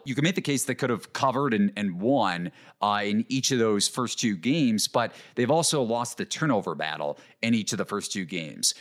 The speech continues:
So can you trust Baker Mayfield in a game that's around a field goal? I, uh, I can't, and, uh, for that reason, it's probably a pass for me. Uh, again, it's Carolina or pass here, but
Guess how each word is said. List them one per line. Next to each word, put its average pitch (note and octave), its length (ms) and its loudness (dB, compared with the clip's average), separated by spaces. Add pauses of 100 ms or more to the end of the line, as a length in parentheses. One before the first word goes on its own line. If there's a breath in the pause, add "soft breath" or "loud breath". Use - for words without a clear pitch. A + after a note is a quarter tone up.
(140 loud breath)
So A2+ 520 4
can C3 120 4
you C3+ 140 4
trust B2+ 400 0
Baker A#2 320 0
Mayfield C3 580 0
in A2+ 140 2
a G2+ 40 -2
game A2+ 380 2
that's G2+ 320 2 (320 loud breath)
around A2 480 4
a G2 60 -2
field C#3+ 340 0
goal? D#3+ 340 0 (480 loud breath)
I, A#2 520 0 (180)
uh, B2 220 2
I A2+ 140 0
can't, D3 600 2
and, A2 520 0
uh, G2+ 220 2
for B2+ 120 -2
that A#2+ 220 0
reason, A2 320 0
it's F2+ 120 -4
probably G2 380 2
a D2+ 60 -4
pass G2 320 -4
for A2 100 0
me. D#2 340 -4
Uh, G2+ 240 0
again, G#2+ 280 -2
it's - 160 -2
Carolina A#2+ 440 2
or D#2 100 -6
pass D#2+ 300 -4
here, E2 200 -2
but D#2+ 180 -2